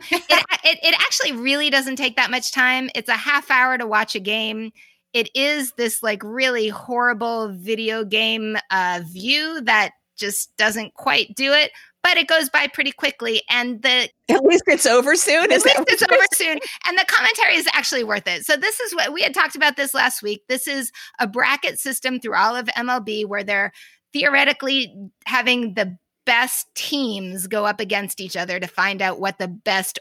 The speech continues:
Speaker 2: overall team is. So, like, the, you know, two thousand nineteen Nationals are in there, the two thousand four Red Sox are in there.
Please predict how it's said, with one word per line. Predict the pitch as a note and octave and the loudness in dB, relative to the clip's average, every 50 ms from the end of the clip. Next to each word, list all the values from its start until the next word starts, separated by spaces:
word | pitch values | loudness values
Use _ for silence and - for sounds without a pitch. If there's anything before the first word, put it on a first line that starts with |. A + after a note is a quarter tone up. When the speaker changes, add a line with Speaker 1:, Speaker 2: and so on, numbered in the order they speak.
| - | -4
Speaker 2:
overall | G#3+ G#3 G#3 F#3 F#3 F3+ F#3 F3+ D#3+ E3 F#3+ - _ - | -2 -2 -2 -2 -2 0 0 0 0 -2 -6 -8 _ -10
team | - - A#3 A3+ G#3 F#3+ F3 E3+ | -6 -4 -2 -2 -2 -4 -6 -8
is. | D#3 C#3 C#3 C3+ C#3+ - | -10 -10 -10 -8 -8 -6
So, | - F#3 G3 | -4 -4 -2
like, | F#3+ F3 F3+ - - | -2 -4 -4 -4 -2
the, | G#3+ F#3+ E3+ - | -2 -2 -2 -2
you | G#3+ G3+ | -4 -6
know, | F#3 F3+ F#3 | -6 -6 -8
two | - - G#3 | -8 -6 0
thousand | G#3 F#3 F#3 F#3 F3+ F#3 | 2 2 2 2 0 -4
nineteen | F3 E3+ F3 - - C4 C4 | -6 -8 -6 -4 -2 0 2
Nationals | C4 B3+ B3+ B3+ A#3+ - A#3+ A#3+ A#3+ A3+ G#3+ | 4 4 4 2 2 -2 -4 -4 -4 -4 -2
are | A3+ A3+ | 0 0
in | A3+ A3 | 0 2
there, | A3 A3 A3+ | 2 0 0
the | G#3 G3+ | 0 -4
two | - - F3 | -8 -10 -8
thousand | - - - F3 F3 F3+ F3 D#3+ | -6 -6 -6 -6 -8 -10 -12 -12
four | - - - - A3 | -10 -8 -8 -2 2
Red | A#3+ A#3+ G#3+ - | 2 2 2 0
Sox | - G#3+ G3 F3+ - - | 0 0 0 0 -2 -6
are | G3+ F#3 | -8 -8
in | F#3 F#3 F3+ | -8 -8 -6
there. | F3+ F3+ F3+ F#3 | -6 -6 -6 -8